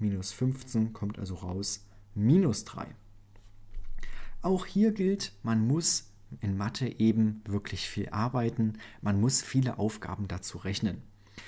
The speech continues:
Ihr sollt ja nicht immer auf ein Extrablatt schauen, oh, eine Aufgabe, wo ist größer und was minus, wen muss ich wie rumdrehen. Nee, ihr rechnet fünfhundert Aufgaben davon und dann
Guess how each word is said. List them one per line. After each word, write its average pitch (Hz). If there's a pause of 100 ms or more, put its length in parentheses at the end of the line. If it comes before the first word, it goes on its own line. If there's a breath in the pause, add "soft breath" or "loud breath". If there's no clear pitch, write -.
(160 loud breath)
Ihr 117
sollt 120
ja 131
nicht 120
immer 135
auf 117
ein 104
Extrablatt 139
schauen, 131
oh, 196
eine 151
Aufgabe, 156
wo 147
ist -
größer 170
und 135
was 135
minus, 180
wen 147
muss 151
ich 139
wie 139
rumdrehen. 165 (320 loud breath)
Nee, 113
ihr 107
rechnet 156
fünfhundert 160
Aufgaben 165
davon 151 (320 loud breath)
und 113
dann 101